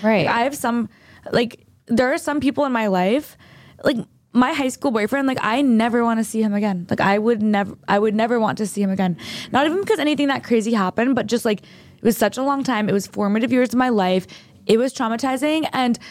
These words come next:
Speaker 2: I can confidently say that I never, like, want to ever be in the same room as him again.
Speaker 1: Yeah.
Speaker 2: And I just feel like that's not anyone's business either. Like, that's okay
Speaker 1: Right.
Speaker 2: that she didn't wanna say hi to her ex.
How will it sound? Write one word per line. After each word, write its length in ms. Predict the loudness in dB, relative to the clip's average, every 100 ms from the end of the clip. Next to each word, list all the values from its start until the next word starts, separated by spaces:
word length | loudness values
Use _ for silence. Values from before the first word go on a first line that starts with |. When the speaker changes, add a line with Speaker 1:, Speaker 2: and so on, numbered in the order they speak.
| -12 -4
Speaker 2:
I 100 | -2
can 200 | 0 0
confidently 500 | 2 0 0 0 0
say 160 | 0
that 120 | 0 0
I 120 | 2
never, 520 | 4 2 2 2 0 -2
like, 200 | -4 -2
want 440 | 2 4 4 0
to 340 | -6 -2 -2 -6 _ -2
ever 260 | 0 2 0
be 160 | -2 -2
in 80 |
the 60 | -4
same 180 | -4 -2
room 160 | -2 -2
as 140 | -6
him 80 | -4
again. 340 | -2 -2 -2 -6 -6 -2
Speaker 1:
Yeah. 160 | 0
Speaker 2:
And 100 | 2
I 60 | 2
just 180 | 0 0
feel 100 | 0
like 160 | 0 -2
that's 240 | -4 0
not 220 | 0 0
anyone's 340 | 0 0 0 -2
business 560 | -2 0 2 0 0
either. 320 | 0 2 4 2
Like, 140 | -2
that's 200 | -2 -2
okay 520 | -4 -4 -2 0 2
Speaker 1:
Right. 320 | 0 0 -2 -6 -4
Speaker 2:
that 120 | -4
she 100 | -2
didn't 200 | 0 2
wanna 180 | 2 0
say 120 | -2
hi 140 | 0 2
to 60 |
her 120 | 2 0
ex. 400 | -2 -4 -10